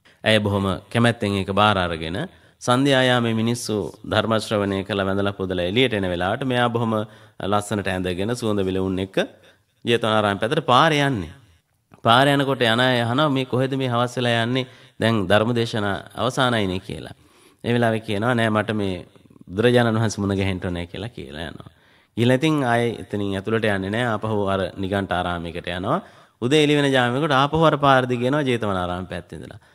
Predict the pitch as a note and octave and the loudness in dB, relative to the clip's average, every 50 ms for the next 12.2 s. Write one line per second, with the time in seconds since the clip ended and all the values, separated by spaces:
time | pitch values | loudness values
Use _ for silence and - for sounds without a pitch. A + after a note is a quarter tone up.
0 | _ _ _ _ _ _ _ _ - C3+ C3+ D3 D#3 D#3 D3 C#3+ C3+ C3+ C#3 C#3 | _ _ _ _ _ _ _ _ -2 -2 4 4 6 6 6 6 6 4 4 4
1 | C3+ B2 B2+ B2+ G#2+ A#2 A#2+ C3 C3 C3 B2 A#2+ A#2+ A2+ G#2+ G#2+ A2 G#2 G2 G#2 | 2 2 2 0 2 2 2 2 2 2 0 4 4 4 4 2 0 0 0 2
2 | A#2+ D#3 F3+ - A2+ G#2+ G#2+ G#2 G2+ - - - - _ - G2+ G#2+ G#2+ G#2 A2+ | 0 -2 -2 -4 -2 0 0 0 0 -4 -6 -14 -20 _ -4 -2 -2 -2 0 0
3 | G#2+ G2+ G2 G2 G#2 G2 F#2+ F2+ F2+ F2 - - _ G2 G2+ F#2+ F#2 F2+ F2 F2+ | 0 0 0 0 -2 -2 -2 -2 -4 -6 -10 -12 _ -4 -2 0 0 0 0 0
4 | F2+ F2 F2 F#2+ A2+ A2+ G#2 G2+ F2 F#2 F#2 G2 G2 - F#2+ F#2+ F#2 F#2 G2 F#2+ | 0 0 0 0 -2 0 0 0 0 0 0 -2 -2 -4 -4 -4 -4 -4 -4 -6
5 | - G2 F#2+ F#2 F#2+ A#2+ D3 B3 - - - - _ _ - G#2+ G#2+ G#2+ A2 G#2+ | -6 -8 -8 -4 -4 -6 -6 -6 -10 -14 -20 -20 _ _ -6 -4 -2 -2 -4 -4
6 | - G2 F#2 F#2 F#2 F#2+ G#2+ F#2+ D2 C#2+ C#2 - - _ _ _ _ _ _ _ | -6 -6 -6 -4 -6 -6 -8 -10 -12 -12 -14 -18 -20 _ _ _ _ _ _ _
7 | _ _ _ _ _ - B2+ D#3 D#3+ F3 F3 F3 E3 D#3 D3 C#3+ D3 C#3+ D3 D3+ | _ _ _ _ _ 0 0 0 2 0 0 2 4 4 4 4 4 2 0 0
8 | C#3 C#3 C#3 C#3 C3 - - G#2+ A#2 A#2+ A#2 A2 G#2+ A2 A#2 - F#2 F2 - F2+ | 2 2 2 0 -2 -4 -6 -6 -2 0 0 0 0 0 -2 -2 -4 -4 -2 -2
9 | F2+ G#2 C#3+ - - - _ _ _ _ _ _ _ _ _ _ _ _ _ - | -2 -2 -4 -8 -12 -20 _ _ _ _ _ _ _ _ _ _ _ _ _ 0
10 | C#3 D#3+ D3 C#3+ C#3+ D3 D3+ D#3 E3+ D#3+ D#3 C#3+ C#3+ C#3 C#3 C#3 C3+ C3 A#2 G#2+ | 0 0 0 0 -2 -2 -2 0 -2 -2 -2 0 0 0 0 2 2 2 2 2
11 | G2 F2+ F2+ F2 F#2 A#2 C#3 - _ _ _ _ _ _ _ _ - B2 B2+ C#3 | 2 -2 -4 -6 -6 -8 -10 -14 _ _ _ _ _ _ _ _ -6 -4 -2 -2
12 | C#3 C3 C3 | -2 -2 0